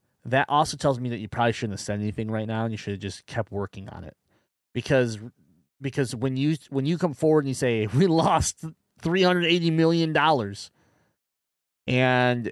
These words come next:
you know, um, but don't worry, we're building loyalty through ways that we don't explain.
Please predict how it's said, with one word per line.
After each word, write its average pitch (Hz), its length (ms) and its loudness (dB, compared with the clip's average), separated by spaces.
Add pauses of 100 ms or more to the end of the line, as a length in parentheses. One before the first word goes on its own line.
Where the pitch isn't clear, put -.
you 131 140 -2
know, 120 480 4
um, 110 600 0
but 131 140 0
don't 147 200 2
worry, 135 480 0 (440)
we're 123 200 2
building 147 340 4
loyalty 139 720 2 (240)
through 131 180 0
ways 131 220 4
that 139 80 2
we 117 100 -4
don't 131 220 2
explain. 113 640 -2